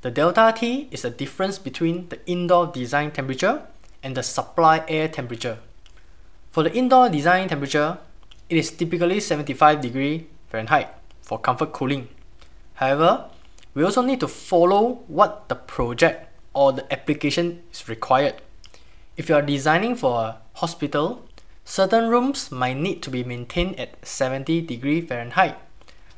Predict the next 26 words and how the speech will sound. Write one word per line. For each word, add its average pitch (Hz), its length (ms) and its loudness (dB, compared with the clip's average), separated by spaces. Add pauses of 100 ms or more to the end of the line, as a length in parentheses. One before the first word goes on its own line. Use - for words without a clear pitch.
Otherwise, 196 640 0 (260)
we'll 117 140 -8
just 165 260 2
use 185 200 0
seventy-five 143 680 2
degree 135 300 -6
Fahrenheit. 110 400 -6 (1040)
As 160 160 -2
for 156 140 0
the 139 60 2
supply 190 460 4
air 196 140 4
temperature, 170 580 0 (260)
typically 180 680 -2
eighteen 190 380 -4
degree 156 240 -2
Fahrenheit 165 480 -4 (400)
below 151 560 0 (100)
the - 220 -10
indoor 165 420 4
design 127 400 -4
temperature. 113 540 -4 (840)
Some 208 220 -2
standards - 840 0 (160)
or 117 180 -6
guidelines 170 640 0